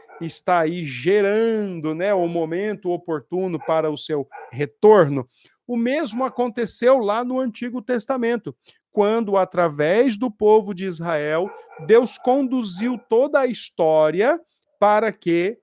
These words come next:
em momento oportuno, como diz o apóstolo Paulo aos Gálatas, ele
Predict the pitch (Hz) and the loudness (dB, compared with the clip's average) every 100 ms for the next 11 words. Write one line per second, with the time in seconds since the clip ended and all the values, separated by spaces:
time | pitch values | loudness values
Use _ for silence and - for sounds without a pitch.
0 | _ 220 214 190 170 160 175 294 285 294 | _ -8 -4 -4 -4 -4 -2 -2 -2 -4
1 | 247 233 196 - 180 208 202 202 190 175 | 0 2 2 2 0 0 -2 -4 -4 -6
2 | 139 226 240 254 208 190 180 - 160 131 | -6 -6 0 0 2 2 0 0 -6 -2
3 | - 160 147 143 120 127 202 339 190 151 | 2 4 4 0 -4 0 2 4 2 0
4 | 113 - _ _ - 196 214 202 | -8 -10 _ _ 2 6 6 2